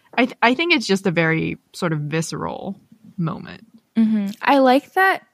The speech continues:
Speaker 2: in the ending they, um, tie back to waving through a window 'cause he has that, like, "How do I step into the sun?" moment.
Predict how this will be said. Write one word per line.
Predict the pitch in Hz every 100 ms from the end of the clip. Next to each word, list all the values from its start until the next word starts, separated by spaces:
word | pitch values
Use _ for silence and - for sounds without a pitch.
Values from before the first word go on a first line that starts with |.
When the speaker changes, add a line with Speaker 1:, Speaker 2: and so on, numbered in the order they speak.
| _
Speaker 2:
in | - 233
the | 220 -
ending | 202 202 208 214 214
they, | 208 196 190
um, | 185 175 180 190 - _ _ _ _ -
tie | - 202 190
back | 180 175 -
to | 220
waving | 220 233 233 240
through | - - 240 233 233 240
a | 240
window | 240 240 247 254
'cause | - 202 190 -
he | 196
has | 185 180 170
that, | 175 -
like, | - -
"How | 185
do | 175
I |
step | 175 - 170 -
into | 170
the | 170 165
sun?" | - 220 214 220 -
moment. | 214 214 214 214 -